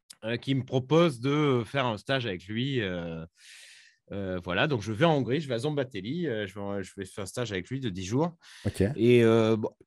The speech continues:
Speaker 1: mais je m'aperçois, en fait, fallait quand même
Speaker 2: Mais toi,
Speaker 1: être,
Speaker 2: tu vas
Speaker 1: euh,
Speaker 2: pourquoi
Speaker 1: assez
Speaker 2: là-bas ? C'est, c'est pour le coacher ?
Speaker 1: Eh ben pour le, parce que je suis, euh, c'est, je, c'est, c'est, c'est un travail. Euh, <laughs>
Speaker 2: Ok.
Speaker 1: c'est un travail qu'on me propose, donc il me paye pour, pour
Speaker 2: Ok,
Speaker 1: le
Speaker 2: ok.
Speaker 1: coacher.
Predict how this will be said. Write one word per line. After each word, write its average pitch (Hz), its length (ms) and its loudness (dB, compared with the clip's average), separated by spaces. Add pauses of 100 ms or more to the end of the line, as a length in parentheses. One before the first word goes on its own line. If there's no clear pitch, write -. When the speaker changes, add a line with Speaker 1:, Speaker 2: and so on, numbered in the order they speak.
Speaker 1:
mais 135 120 0
je 127 80 -2
m'aperçois, 190 520 2
en 131 60 -6
fait, 190 180 -2
fallait 139 280 0
quand 143 160 0
même 139 120 2
Speaker 2:
Mais 123 140 8
toi, 139 140 6
Speaker 1:
être, 117 80 2
Speaker 2:
tu 127 80 6
vas 110 80 8
Speaker 1:
euh, 104 60 6
Speaker 2:
pourquoi 131 300 8
Speaker 1:
assez 123 80 8
Speaker 2:
là-bas ? 107 320 6
C'est, 104 220 0
c'est 110 120 4
pour 110 160 6
le 110 100 6
coacher ? 143 360 6 (1200)
Speaker 1:
Eh 156 60 4
ben 139 140 6
pour 123 180 4
le, 113 380 2
parce 98 160 -10
que 120 80 -6
je 104 100 -8
suis, 110 340 -8
euh, 101 140 -2
c'est, 95 220 -10
je, 98 160 -12
c'est, 92 340 -10
c'est, 98 160 -8
c'est 101 140 -4
un 95 40 0
travail. 147 360 0 (120)
Euh, 104 220 2
<laughs> 123 160 -2
Speaker 2:
Ok. - 140 8
Speaker 1:
c'est - 80 8
un - 80 6
travail 127 280 2
qu'on 143 120 0
me 110 60 -2
propose, 113 300 2
donc 131 220 0
il 113 80 -4
me 98 60 -8
paye 127 200 0
pour, 101 360 -8
pour 110 100 6
Speaker 2:
Ok, 101 80 2
Speaker 1:
le 190 80 8
Speaker 2:
ok. 175 60 6
Speaker 1:
coacher. 131 320 4